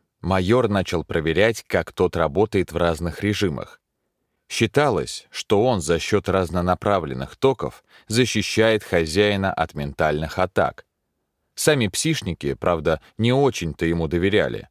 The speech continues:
больше полагаясь на собственную выучку. Но нельзя же наплевать на штатное снаряжение, да и какая-то польза от него все равно есть.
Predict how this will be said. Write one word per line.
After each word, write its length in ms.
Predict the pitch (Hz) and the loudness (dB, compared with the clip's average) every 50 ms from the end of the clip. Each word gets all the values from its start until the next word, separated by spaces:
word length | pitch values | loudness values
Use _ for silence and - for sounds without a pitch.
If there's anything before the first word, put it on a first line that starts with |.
| _ _ _ _ _ _ - | _ _ _ _ _ _ -2
больше 400 | 92 101 147 156 147 - 165 156 | 2 2 2 2 2 0 -2 0
полагаясь 560 | - 131 107 90 85 80 90 90 87 - - | 2 2 2 2 2 2 2 2 2 0 -4
на 120 | 90 82 | -4 -4
собственную 760 | 78 - - 90 92 90 - - - 107 104 101 98 98 95 90 | -4 -2 0 0 0 0 -2 -6 -4 -4 -2 -2 -2 -2 -2 -4
выучку. 640 | 80 80 78 65 58 - - - - - 62 - _ _ _ _ _ _ _ _ _ _ _ _ _ - | -4 -6 -8 -8 -8 -10 -14 -14 -12 -12 -14 -14 _ _ _ _ _ _ _ _ _ _ _ _ _ -2
Но 160 | 101 101 95 | 0 0 2
нельзя 400 | 92 87 87 90 87 98 131 147 | 2 2 0 2 4 4 4 4
же 140 | 120 113 95 | 4 2 0
наплевать 560 | 90 82 - 92 92 90 101 120 - - - | 0 0 2 2 4 4 4 2 0 -2 -4
на 100 | 90 85 | -4 -4
штатное 460 | - - - 101 92 - 95 92 90 | -2 0 0 0 0 2 0 0 0
снаряжение, 760 | - - 101 101 104 110 104 107 98 80 67 60 60 - - _ _ _ _ _ _ _ | 0 0 0 0 0 2 2 2 0 0 -2 -6 -10 -14 -18 _ _ _ _ _ _ _
да 160 | - 87 95 90 | -4 0 0 0
и 120 | 82 76 | 0 0
какая-то 520 | - - 85 - - 95 90 85 - 82 | -2 -2 -2 0 0 0 0 0 -2 -4
польза 440 | - _ - 92 107 127 123 104 85 | -6 _ 0 2 2 2 2 2 0
от 120 | 76 - - | 0 0 -2
него 280 | 82 82 78 76 65 | -4 -2 0 -2 -2
все 220 | - - - 85 80 | -2 -4 -2 0 0
равно 300 | 76 73 78 101 127 135 | 0 0 0 0 -2 -2
есть. 440 | 104 92 76 57 - - - - | -2 -2 -4 -4 -6 -10 -16 -20